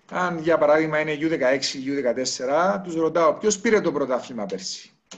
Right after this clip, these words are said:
Και δεν ξέρουν να μου απαντήσουν. Στην κατηγορία τους. Δεν ξέρουν να μου απαντήσουν.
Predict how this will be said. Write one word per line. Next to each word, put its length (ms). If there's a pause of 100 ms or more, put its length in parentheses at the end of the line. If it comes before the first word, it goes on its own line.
(300)
Και 140
δεν 120
ξέρουν 300
να 80
μου 120
απαντήσουν. 520
Στην 180
κατηγορία 540
τους. 240 (1040)
Δεν 200
ξέρουν 280
να 100
μου 80
απαντήσουν. 500